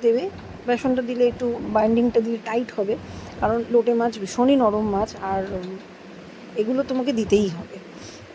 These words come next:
এবার দিয়ে দিচ্ছি নুন, হলুদ দিয়ে দিচ্ছি। আর আমি এর মধ্যে আরেকটা জিনিস দেবো, সেটাও হলো বিস্কুটের গুঁড়ো। তোমরা এখানে ময়দা বা কর্নফ্লাওয়ারও ইউজ করতে পারো, আমি আর সেগুলো দিইনি, আমার কাছে বিস্কুটের গুঁড়ো ছিল,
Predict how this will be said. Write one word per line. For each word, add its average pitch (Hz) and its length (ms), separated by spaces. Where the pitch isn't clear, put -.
এবার 349 200
দিয়ে 247 140
দিচ্ছি 214 320
নুন, 202 240
হলুদ 208 320
দিয়ে 185 200
দিচ্ছি। 202 260
আর 233 160
আমি 277 120
এর 214 120
মধ্যে 202 240
আরেকটা 190 340
জিনিস 208 220
দেবো, 202 160
সেটাও 214 340
হলো 202 200
বিস্কুটের 254 520
গুঁড়ো। 165 180
তোমরা 277 260
এখানে 240 220
ময়দা 208 380
বা 214 180
কর্নফ্লাওয়ারও 214 540
ইউজ 202 220
করতে 254 300
পারো, 220 200
আমি 226 180
আর 269 120
সেগুলো 226 260
দিইনি, 202 260
আমার 196 200
কাছে 208 160
বিস্কুটের 208 520
গুঁড়ো 208 180
ছিল, 233 140